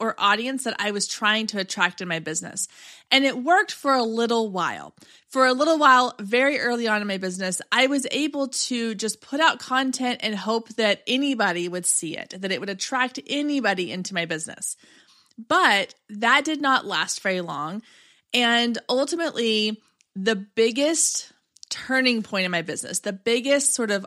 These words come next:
aha light bulb moment was when I really honed in on who my ideal client was and started speaking directly to them. So I'm gonna go through and kind of explain how that all happened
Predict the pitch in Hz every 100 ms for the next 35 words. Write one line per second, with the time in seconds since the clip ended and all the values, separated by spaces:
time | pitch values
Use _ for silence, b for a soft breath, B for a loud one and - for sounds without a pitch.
0 | - 208 220 220 226 208 196 190 196 214
1 | 208 208 196 185 180 170 170 214 262 b
2 | b b b b - 254 254 240 269 269
3 | 254 226 247 269 277 277 277 269 - -
4 | 240 226 220 208 196 196 196 226 233 240
5 | 220 220 185 185 190 185 - 160 165 175
6 | 254 285 190 185 196 b b b b -
7 | 240 226 - 233 240 277 262 - 233 233
8 | 226 208 180 185 185 180 - 180 170 165
9 | 147 - 190 _ _ _ _ _ _ -
10 | 233 262 262 262 294 320 302 269 214 -
11 | - 220 208 196 214 254 277 247 226 170
12 | 170 165 165